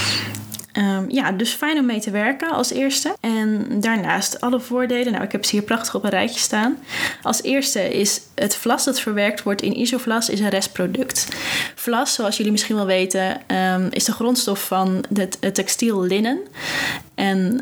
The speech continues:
ehm, voor linnen worden de lange vezels van het vlas gebruikt. En de korte restvezels die over zijn, die worden gebruikt voor het isolatiemateriaal. Dus ja, als eerste een restproduct, dus dat is natuurlijk super. Het is volledig natuurlijk. Er zitten geen schadelijke stofdeeltjes in.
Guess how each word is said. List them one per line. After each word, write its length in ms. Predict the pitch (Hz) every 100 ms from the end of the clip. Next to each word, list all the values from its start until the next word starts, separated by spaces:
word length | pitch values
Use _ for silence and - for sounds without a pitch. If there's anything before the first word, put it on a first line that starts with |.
| -
ehm, 380 | 190 190 185 196
voor 200 | - 214
linnen 300 | 247 277 226
worden 180 | 208
de 100 | 196
lange 280 | 196 190 240
vezels 500 | 277 285 285 285 320
van 100 | -
het 80 | 277
vlas 240 | 277 269
gebruikt. 420 | - 247 240 262 -
En 120 | 208
de 80 | 202
korte 460 | - 247 247 233
restvezels 640 | - 214 240 - 226 226 226
die 140 | 190
over 260 | 185 254 277
zijn, 320 | 262 233 247
die 120 | 214
worden 200 | 226 277
gebruikt 340 | 269 208 196 202
voor 160 | -
het 120 | 190 -
isolatiemateriaal. 1000 | 196 185 175 - 190 175 - 180 180 349 - - - - - - - -
Dus 140 | 247
ja, 140 | 233 151
als 140 | 226
eerste 320 | - 247 -
een 80 | 247
restproduct, 560 | 208 208 - 247 240 269
dus 120 | 240
dat 160 | 190 190
is 120 | 180
natuurlijk 320 | 190 180 180
super. 380 | - 226 269 - -
Het 120 | 220
is 80 | 240
volledig 400 | - 254 320 285
natuurlijk. 580 | 226 - 220 247 320 359 -
Er 100 | 208
zitten 220 | 214 220
geen 180 | - 269
schadelijke 460 | 269 226 214 196
stofdeeltjes 600 | 214 285 285 262 262 247
in. 380 | - 220 220 247